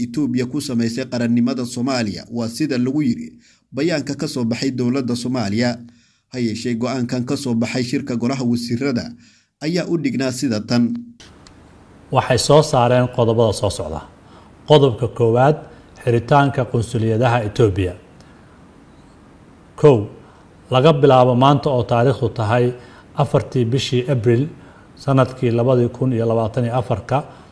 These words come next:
Speaker 2: dowladda federaalka Soomaaliya waxa ay xirtay isla markaana ogolaanshihii howlgal oo ay dalka uga furnaayeen kala noqotay qunsuliyadaha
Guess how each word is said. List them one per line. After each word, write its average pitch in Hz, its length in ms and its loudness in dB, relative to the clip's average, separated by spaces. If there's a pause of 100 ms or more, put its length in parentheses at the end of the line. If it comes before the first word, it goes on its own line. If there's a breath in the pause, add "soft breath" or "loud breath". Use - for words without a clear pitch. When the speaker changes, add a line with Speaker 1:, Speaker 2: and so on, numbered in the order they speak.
(200 loud breath)
Speaker 2:
dowladda 123 440 4
federaalka 120 460 0
Soomaaliya 113 640 2 (460 loud breath)
waxa 127 340 2
ay 117 160 -2
xirtay 143 460 -2 (120)
isla 117 260 -4
markaana 127 560 2
ogolaanshihii 117 760 0
howlgal 110 500 2 (600 loud breath)
oo 117 80 -2
ay 110 180 0
dalka 127 500 2
uga 123 140 -2
furnaayeen 120 800 2
kala 127 180 2
noqotay 117 520 -2
qunsuliyadaha 117 800 0